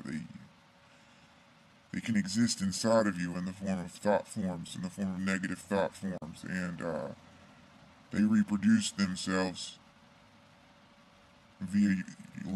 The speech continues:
language and your, the things you say throughout the day.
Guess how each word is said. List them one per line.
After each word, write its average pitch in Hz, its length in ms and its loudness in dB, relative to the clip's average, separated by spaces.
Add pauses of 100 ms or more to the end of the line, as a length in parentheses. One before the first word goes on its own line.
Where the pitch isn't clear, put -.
language 98 560 -2
and 92 160 -4
your, 95 260 0 (720)
the - 60 -18
things 101 340 0
you 92 60 -6
say 101 300 2
throughout 98 440 0
the - 60 -6
day. 92 400 -2